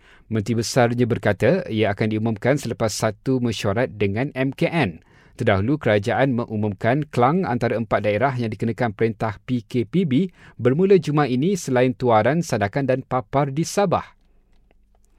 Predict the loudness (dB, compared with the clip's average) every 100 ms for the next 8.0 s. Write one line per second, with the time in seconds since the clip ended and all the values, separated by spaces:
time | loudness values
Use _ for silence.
0 | _ _ _ _ _ -14 -6 -2 2 4
1 | 4 2 0 -2 0 2 2 2 0 2
2 | 2 2 0 2 0 -2 -4 0 2 2
3 | 2 0 0 0 0 2 2 2 0 2
4 | 2 2 2 -2 0 -2 0 2 2 2
5 | 0 0 0 0 0 0 -2 -2 -2 -2
6 | 0 0 0 0 0 0 -2 -2 -4 0
7 | 0 0 -4 -6 -2 -4 -2 -2 -2 -6